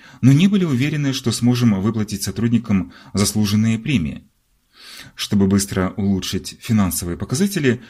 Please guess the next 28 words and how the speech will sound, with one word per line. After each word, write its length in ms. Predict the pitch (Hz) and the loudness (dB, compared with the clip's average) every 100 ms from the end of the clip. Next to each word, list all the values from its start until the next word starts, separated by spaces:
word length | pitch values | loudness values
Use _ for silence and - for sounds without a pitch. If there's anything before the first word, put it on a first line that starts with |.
| - | -2
мы 160 | - | 2
решили 320 | 214 139 135 127 | 2 2 -2 -4
снизить 380 | - 107 101 | -2 -2 -4
расходы. 540 | 95 90 - 80 69 64 _ _ _ _ _ - - - - | -6 -6 -6 -8 -12 -14 _ _ _ _ _ -20 -20 -20 -8
В 60 | - | -6
Starbucks 680 | - 190 196 110 - - - _ _ _ _ | 2 2 4 2 0 -6 -10 _ _ _ _
принято 340 | - 131 151 131 | -2 0 0 0
давать 420 | 107 107 123 123 | 0 0 0 -2
посетителям 760 | 107 110 104 120 113 107 95 - | -6 -4 -6 -6 0 2 0 -4
дополнительные 920 | - - 107 101 107 143 139 135 107 | -4 -2 2 2 0 -2 -2 -2 -4
чашки, 500 | - - 95 87 - | -6 -4 -2 -4 -8
картонные 640 | 131 98 85 90 80 80 80 | -6 -6 -6 -4 -2 -2 -2
подставки 760 | 80 78 - 101 - 90 82 - _ | -6 -12 -6 -6 -4 -6 -6 -12 _
с 100 | - | -6
эмблемой 360 | 95 90 82 80 | -4 -2 -2 -2
для 120 | 85 | -4
детей 380 | 85 - 202 165 | -6 -2 -2 -2
и 40 | |
тому 220 | - 107 | -2 -4
подобное. 520 | 98 80 78 73 67 - _ _ _ - - - - | -2 -6 -6 -8 -10 -16 _ _ _ -20 -18 -18 -4
У 60 | 127 | 2
нас 220 | 202 208 | 2 2
в 40 | |
этом 200 | 180 156 | 0 0
никогда 340 | 131 123 110 139 | 0 0 0 0
никому 480 | 127 107 101 110 - | 0 2 2 2 0
не 120 | 101 | -2
отказывали. 580 | 98 - 80 73 69 | -2 -4 -6 -6 -12